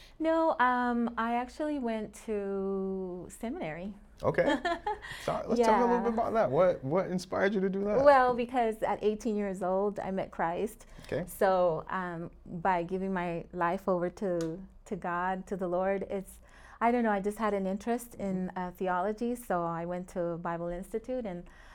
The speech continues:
Speaker 1: I, that's what I did.
Speaker 2: Cool.
Speaker 1: And, yeah, that was very interesting. And then, um, I went, I got married, and I had my first child at,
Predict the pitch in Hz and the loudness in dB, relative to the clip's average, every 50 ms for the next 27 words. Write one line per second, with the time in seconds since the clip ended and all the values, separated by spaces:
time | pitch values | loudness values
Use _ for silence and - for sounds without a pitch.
0 | - - - - - - - - 185 185 185 185 175 - - - - - 185 185 | -20 -20 -20 -20 -20 -10 -4 -2 0 0 0 0 -2 -6 -10 -14 -12 -6 -4 -4
1 | 180 180 - - 196 196 196 196 196 196 220 233 262 254 220 196 196 220 226 214 | -4 -4 -4 -4 -2 0 0 0 2 2 2 4 4 4 2 2 2 0 -4 -2
2 | - 262 339 403 294 202 196 190 190 190 190 185 185 - - - - - 180 185 | -2 0 2 2 2 2 0 -2 -2 -4 -6 -6 -8 -12 -16 -20 -16 -10 -6 -6
3 | 185 190 196 180 180 196 196 - - - - - 208 196 190 196 196 - 196 190 | -6 -6 -6 -8 -10 -12 -14 -18 -20 -20 -20 -16 -12 -10 -10 -8 -6 -4 -4 -2
4 | 185 196 - 202 196 190 214 208 208 - - 175 175 180 - - - - - - | -2 -4 -4 -4 -6 -6 -6 -10 -8 -8 -8 -8 -8 -8 -12 -16 -20 -20 -20 -20
5 | - - - - - 196 202 196 180 180 196 190 190 190 196 196 202 - 196 196 | -20 -20 -18 -8 -6 -4 -2 0 0 2 2 2 2 2 0 0 -2 -2 -2 -2
6 | 190 185 185 185 180 180 185 185 180 - - 190 196 185 180 196 196 190 190 190 | -2 -2 -4 -4 -4 -4 -6 -6 -6 -4 -2 -2 0 0 -2 -2 -2 -2 -2 -2
7 | 196 196 - - - - - - - - - - _ - - - 185 226 220 185 | -4 -6 -10 -14 -16 -16 -18 -18 -18 -20 -20 -20 _ -20 -10 -4 -2 0 2 2
8 | 214 - - 190 190 196 196 202 214 220 226 233 240 247 240 - - - - - | 2 2 2 2 0 2 2 2 2 2 4 2 2 0 -4 -8 -16 -20 -20 -20
9 | - - - - - - - - - - - 202 202 196 196 190 185 190 196 196 | -20 -20 -20 -20 -20 -20 -20 -20 -18 -8 -4 -4 -2 -2 -2 -2 -4 -4 -4 -4
10 | 190 190 190 190 - - 190 196 196 - - - 208 180 180 180 185 180 170 185 | -2 -4 -4 -4 -4 -4 -4 -4 -4 -8 -8 -2 0 0 2 2 0 0 0 0
11 | 156 160 156 - | 0 0 -2 -4